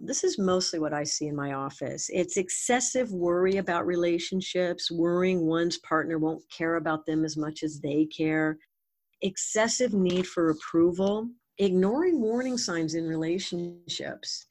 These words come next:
fear of scaring people away, and also being abandoned, easily upset.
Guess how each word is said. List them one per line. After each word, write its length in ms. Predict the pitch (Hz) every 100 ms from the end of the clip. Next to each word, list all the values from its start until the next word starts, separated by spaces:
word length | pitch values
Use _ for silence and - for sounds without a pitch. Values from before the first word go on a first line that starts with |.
| -
fear 400 | 180 180 196 202
of 340 | 180 165 160 151
scaring 460 | - - 156 160
people 320 | 165 170 165 156
away, 440 | 151 151 175 220 185
and 100 | 170
also 280 | 170 -
being 260 | 147 151 147
abandoned, 640 | 143 139 135 147 165 196 240 _ _ _
easily 540 | 214 233 247 233 214 190
upset. 640 | 175 - - 156 160 208